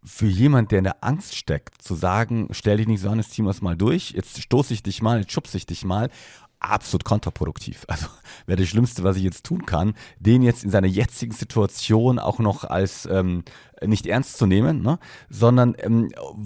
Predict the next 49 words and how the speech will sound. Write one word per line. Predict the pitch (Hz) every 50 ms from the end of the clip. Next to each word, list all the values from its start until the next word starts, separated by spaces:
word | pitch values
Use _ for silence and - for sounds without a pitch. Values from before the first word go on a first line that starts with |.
| 85 - -
wenn, | 92 127 127 123 - -
wenn | 101 110 123 123
jemand | 123 123 127 123
in | - 110
der | 113 107
Bequemlichkeit | 104 104 - - 175 214 226 185 - - - 127 123 -
drin | - 131 107
steckt, | - - - 95 87 _ -
wenn | 107 107
ich | 113 -
dann | - 120 113 110
allzu | - - - 147 156 - - 147
viel | - 135
sage, | 110 117 113 113
ja, | 117 110
was | 110 113 -
ist | - 117
es | 120 113 -
denn | 117 113 117
noch, | 113 110 117 - -
komm, | - 117 113 113
und | 107 101
wir | -
können | - 127 117
uns | 107 -
ja | 107
gegenseitig | - 113 110 110 107 -
unterstützen | 101 113 110 - - 120 - - - - 107
und | 98 95
so. | 90 104 107 101 - - - - - - - _ -
Nee, | - - 180 135 - _ _ _ _ _ _ -
dem | 113 120 131
muss | 139 139 135
ich | 131
halt | 139 - -
auch | - 113
mal | 127 120
ein | 110 104
bisschen | 135 - - 147 135 - -
anschubsen | - 135 117 - - - - - - 113
und | 104
sagen, | 101 107 107 110 -
da, | - _ _ -
da | - 107
gehen | 104 - 131 139
wir | 143
jetzt | 139 - -
gemeinsam | - 110 110 123 117 120
durch. | 113 143 139 90 - -